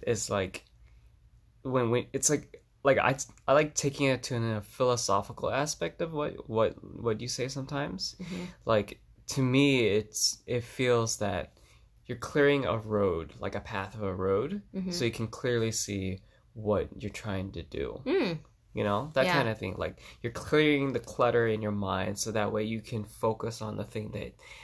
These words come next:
Speaker 1: that, that you really want. You know,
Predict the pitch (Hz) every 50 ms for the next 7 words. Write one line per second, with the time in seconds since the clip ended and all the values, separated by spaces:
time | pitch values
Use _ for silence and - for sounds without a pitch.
0 | - - _ _ - - 98 92 92 - - - - _ - 117 - 110 101 95
1 | - 92 - - - 113 107 101 - 107 101 - 104 90 - - - - - -
2 | - - - - - _ _ _ _ _ _ _ _ _ - - _ _ - 107
3 | 110 110